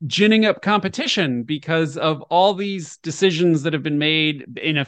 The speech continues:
most of them by the government. You don't have that in search engines. So, uh, you know, s-, the search engine market is not the market in hospitals.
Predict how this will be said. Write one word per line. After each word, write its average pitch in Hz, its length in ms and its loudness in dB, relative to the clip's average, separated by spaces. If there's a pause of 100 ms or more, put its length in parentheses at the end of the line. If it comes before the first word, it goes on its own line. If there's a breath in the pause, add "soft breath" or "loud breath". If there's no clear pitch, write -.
most 151 680 2
of 127 120 -2
them 123 180 0
by 127 180 0
the 120 100 -8
government. 131 500 -2 (1400)
You 139 120 -2
don't 202 160 2
have 196 180 2
that 160 160 2
in 131 100 0
search 131 300 -6
engines. 120 560 -10
So, 135 720 0
uh, 123 60 -6
you 127 160 -4
know, 131 60 -4
s-, - 200 -12
the 139 140 -2
search 226 280 2
engine 175 280 -2
market 165 320 0
is 135 100 -8
not 160 220 -2
the 139 340 -2
market 139 380 -6
in 135 180 -6
hospitals. - 840 -10